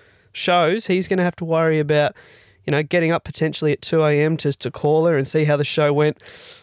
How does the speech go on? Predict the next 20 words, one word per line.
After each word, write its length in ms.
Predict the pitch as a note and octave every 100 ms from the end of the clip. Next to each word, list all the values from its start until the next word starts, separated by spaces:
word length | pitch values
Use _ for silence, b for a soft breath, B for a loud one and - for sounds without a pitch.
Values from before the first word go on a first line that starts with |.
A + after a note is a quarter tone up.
| B
My 160 | D#3 F#3+
worry 340 | A3+ A3+ F#3+
here 280 | D#3 D#3+ D#3
is 140 | C#3+ C3
that 160 | B2
Kelce, 580 | - - E3 E3+ B2+ A2 - _ _ _ _ _ _ _
and 80 | C3
this 80 | C3
is 60 |
my 160 | D3 C#3
bold 300 | C3+ C3 B2+
claim, 400 | C#3 C3 G#2+ B2+
for 160 | -
the 100 | C3
rest 220 | C3 D#3+ -
of 40 |
the 60 | F#3
season 640 | - E3+ F#3 D3+ G#2+ D3 b b b b b b b b - -
is, 320 | C3+ B2+ C3+
uh, 400 | B2 B2 A#2+